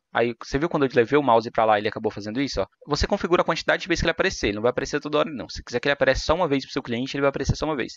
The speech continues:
"Tô mexendo aqui no produto, quer saber? Vou desistir da minha compra. Vou levar o mouse pra lá." Levei o mouse,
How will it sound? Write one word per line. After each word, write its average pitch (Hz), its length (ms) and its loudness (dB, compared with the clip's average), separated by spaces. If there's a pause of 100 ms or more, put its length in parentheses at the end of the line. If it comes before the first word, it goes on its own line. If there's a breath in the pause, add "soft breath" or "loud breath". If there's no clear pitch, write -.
"Tô 220 80 0
mexendo 220 280 2
aqui 196 140 2
no 202 80 -2
produto, 214 540 0
quer 202 160 -8
saber? 196 360 2 (160)
Vou 196 120 4
desistir 180 260 -2
da 175 80 2
minha 175 120 0
compra. 110 360 -2 (100)
Vou 139 120 4
levar 147 160 4
o 147 40 4
mouse 131 240 4
pra 131 200 4
lá." 107 120 -8
Levei 131 220 2
o 139 80 4
mouse, 143 320 4